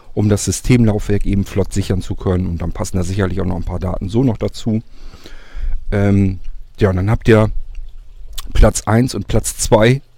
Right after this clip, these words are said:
ähm, für Backups. Dann könnt ihr da, äh, eben schnell ein Backup auf diese S S Ds machen. Geht ratzfatz, weil sie eben schnelle S S D-Platten sind.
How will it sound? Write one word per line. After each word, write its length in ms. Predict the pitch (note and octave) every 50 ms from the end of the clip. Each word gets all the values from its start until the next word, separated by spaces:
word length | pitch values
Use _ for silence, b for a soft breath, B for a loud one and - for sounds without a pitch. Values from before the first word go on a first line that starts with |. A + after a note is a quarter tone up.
| _ - - -
ähm, 440 | - G#2 G#2 G2+ G2 G2+ G2+ G2+ G#2 -
für 380 | - - - B2+ A2+ G#2+ A2 G#2
Backups. 560 | - - F#2+ - - D#2+ D2+ - - - - - _ _ - -
Dann 80 | F2
könnt 160 | - G#2+ G2
ihr 80 | G2+ F#2
da, 180 | F#2 F#2 F#2 G#2 - B B B B B B B B B B B B -
äh, 180 | F#2+ F#2 F#2 F#2+
eben 200 | - - G#2+ G#2
schnell 440 | - - - G#2+ G2 G2 G2 F#2 - - - -
ein 80 | F#2 E2+
Backup 440 | A2+ A2+ - C#3+ C3 B2 - - -
auf 180 | G#2+ G#2+ -
diese 260 | - A2 F#2+ F#2+ F#2+ D#2
S 120 | F#2 -
S 140 | - G2 -
Ds 280 | - A#2 C3 D#3 -
machen. 300 | D3 C3+ B2 B2+ B2+ A#2+
Geht 220 | A#2 A2 F#2 - -
ratzfatz, 540 | G2 F#2+ - - - - B2 - - - -
weil 160 | G2+ F#2+ F2
sie 120 | - - F#2+
eben 120 | F2+ F#2
schnelle 320 | - - - G2 F#2 F#2
S 160 | F#2 F#2 - F2
S 140 | E2 -
D-Platten 480 | - G#2+ A2 - - A2 G2 - G#2 F#2+
sind. 280 | G#2+ G2+ G2 G2 -